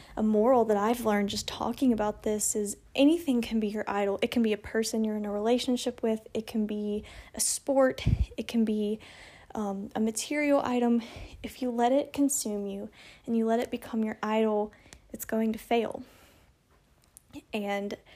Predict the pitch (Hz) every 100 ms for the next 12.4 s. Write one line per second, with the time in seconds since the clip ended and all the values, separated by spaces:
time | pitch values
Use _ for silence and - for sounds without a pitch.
0 | - - _ - 233 208 226 220 240 233
1 | 226 220 220 220 220 - - - 226 208
2 | 208 208 220 - - - - - - -
3 | - _ _ _ _ _ _ _ 247 247
4 | 254 - - - 240 226 208 208 226 -
5 | - - - - - - 233 233 240 -
6 | - 247 226 202 208 196 226 220 _ _
7 | _ _ _ _ 220 220 214 220 233 214
8 | 214 214 226 214 214 208 - 214 208 202
9 | 196 202 - - _ 226 233 - 214 -
10 | 214 208 208 - 226 226 226 208 220 220
11 | 220 208 254 - - - 220 - 208 -
12 | - - -